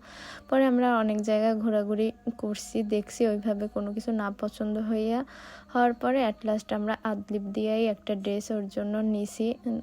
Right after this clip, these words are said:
ড্রেস নেওয়ার পরে আমরা চলে যাই ঘড়ি কেনার জন্য। তো সে নিজে নিজেই এখানে এই যে দেখুন ঘড়ি চয়েস করতেছিল,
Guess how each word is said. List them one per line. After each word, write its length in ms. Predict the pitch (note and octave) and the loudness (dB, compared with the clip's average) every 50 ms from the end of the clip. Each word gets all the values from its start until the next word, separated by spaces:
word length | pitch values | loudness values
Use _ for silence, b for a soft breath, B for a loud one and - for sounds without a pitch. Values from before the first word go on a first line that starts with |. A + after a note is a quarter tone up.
| - - - - | -8 -12 -8 -6
ড্রেস 320 | G#3 G#3+ G#3 G#3 G#3+ - - - | -4 -2 0 0 -2 -2 -2 -2
নেওয়ার 280 | A3+ A3+ A3+ A3+ A#3 | 0 0 2 0 0
পরে 380 | A#3 - A3+ A3 A3 A3+ A#3+ A#3+ - | 0 2 2 4 4 4 2 0 0
আমরা 280 | A3 G#3+ G#3 G#3 G#3+ | -2 -2 -2 -2 -2
চলে 340 | G#3+ - - G#3 G3+ G#3+ G#3 | -2 -2 -2 -2 0 0 0
যাই 180 | G3+ G#3+ G#3 G#3 G3+ | 0 0 -2 -2 -4
ঘড়ি 340 | - - - A3+ A#3+ B3+ | -6 -2 2 4 4 4
কেনার 360 | B3 - A3 G#3 G3+ G3+ G3 F#3+ | 2 0 -2 -2 0 -2 -2 -2
জন্য। 480 | - - G3+ G3+ G3+ G3+ G#3 A3 B3+ B3 B B B B B B B B B B B B B - - | -2 -4 -4 -2 -2 0 0 0 0 -2 B B B B B B B B B B B B B -4 2
তো 120 | - A#3+ B3+ | 4 4 4
সে 240 | B3+ - - C4+ | 4 6 6 8
নিজে 300 | B3+ B3+ A#3+ A3+ G#3 A3+ | 8 8 6 6 4 4
নিজেই 720 | A3+ A3+ A#3 B3 C4 B3+ B3+ - A#3+ A3+ - B3+ C4 C4 A#3+ | 4 4 6 6 4 4 2 2 0 2 2 4 4 4 4
এখানে 360 | G#3+ G#3+ - A#3+ A3 G#3+ G#3+ | 2 2 0 0 2 2 2
এই 60 | G#3+ | 2
যে 120 | G#3+ A3 G#3+ | 2 0 0
দেখুন 380 | G#3 G#3 G#3+ - B3 A#3+ A#3+ | 0 -2 0 2 2 2 2
ঘড়ি 300 | A3+ - - A3+ G#3+ G#3+ | 2 2 0 2 2 2
চয়েস 400 | G#3+ - A3 A3 G#3+ A3 A3 - | 0 0 2 2 2 2 0 -2
করতেছিল, 640 | - - A3 - - - A#3 - - A#3 A3 A#3 | 0 0 0 0 -2 -8 -8 -6 -4 -2 0 0